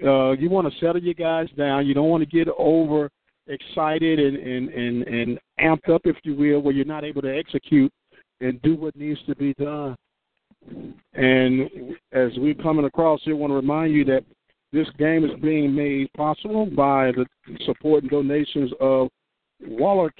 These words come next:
County District Attorney, Mister Elton Mathis, where he proudly supports Waller County Athletics, and also the Temple Refuge Ministries, located at forty-five three seventy-two Old Highway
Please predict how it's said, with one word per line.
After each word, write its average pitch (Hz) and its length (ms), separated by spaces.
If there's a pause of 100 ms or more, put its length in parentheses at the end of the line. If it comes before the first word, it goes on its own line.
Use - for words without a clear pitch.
(120)
County 196 640 (140)
District - 320
Attorney, 156 420
Mister 143 460
Elton 135 560
Mathis, 147 380
where 123 160
he 120 60 (260)
proudly 156 480 (560)
supports 139 500 (400)
Waller 131 420
County 135 380
Athletics, 131 480
and 175 180
also 202 280
the 170 100
Temple 247 300
Refuge 233 400
Ministries, 127 560
located 147 400
at 143 160
forty-five 151 560 (520)
three 185 220 (100)
seventy-two 160 840 (840)
Old 143 560
Highway 143 460